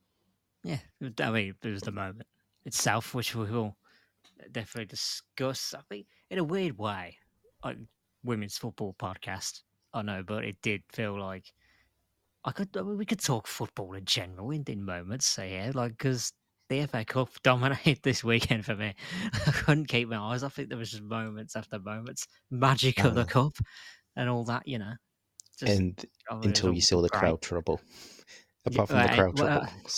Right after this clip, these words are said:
Speaker 1: I don't, bloody Albion and Wolves fans, honestly. <laughs>
Speaker 2: And that silly Port Vale fan, which wasn't an F A Cup game, uh,
Speaker 1: Yeah.
Speaker 2: in their
Speaker 1: <laughs>
Speaker 2: League
Speaker 1: No, that
Speaker 2: One
Speaker 1: was just,
Speaker 2: <laughs> tie.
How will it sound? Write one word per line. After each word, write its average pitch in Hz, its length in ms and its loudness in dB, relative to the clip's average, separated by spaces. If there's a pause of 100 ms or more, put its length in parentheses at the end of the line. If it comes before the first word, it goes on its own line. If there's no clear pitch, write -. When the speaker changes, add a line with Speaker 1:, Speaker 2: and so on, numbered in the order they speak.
Speaker 1:
I - 20 0
don't, 127 240 4
bloody 123 400 6
Albion 117 460 6
and 110 160 -4
Wolves 104 260 -2
fans, 107 320 -2
honestly. 113 460 -4 (460)
<laughs> - 460 -18
Speaker 2:
And 90 200 -2
that 90 120 -4
silly 90 280 2
Port - 340 -2
Vale 85 220 -6
fan, 87 320 -8 (560)
which 87 180 0
wasn't 85 220 2
an 85 80 0
F 85 160 -2
A 76 80 2
Cup - 180 -8
game, - 240 -4 (720)
uh, 90 140 -2
Speaker 1:
Yeah. 82 120 0 (180)
Speaker 2:
in 92 120 0
their 87 180 2
Speaker 1:
<laughs> 87 120 2
Speaker 2:
League 92 260 6
Speaker 1:
No, 123 80 2
that 120 120 4
Speaker 2:
One 113 80 4
Speaker 1:
was 120 120 -4
just, - 300 -4
Speaker 2:
<laughs> - 0 -
tie. - 140 -8